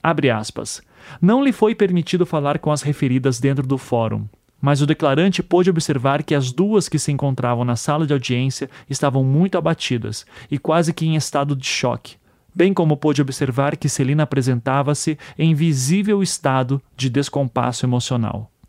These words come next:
o mesmo ocorrendo com Beatriz. Que pôde observar na ocasião que Beatriz apresentava um ferimento ao lado de um dos olhos,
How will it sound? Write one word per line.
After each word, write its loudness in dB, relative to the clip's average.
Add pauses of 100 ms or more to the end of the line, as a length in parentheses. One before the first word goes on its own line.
(120)
o 2
mesmo 2
ocorrendo 2
com -2
Beatriz. -6 (920)
Que 4
pôde 2
observar 0
na 2
ocasião 0 (180)
que 0
Beatriz 2
apresentava 0
um -2
ferimento 2
ao 2
lado 2
de 0
um 4
dos 0
olhos, -2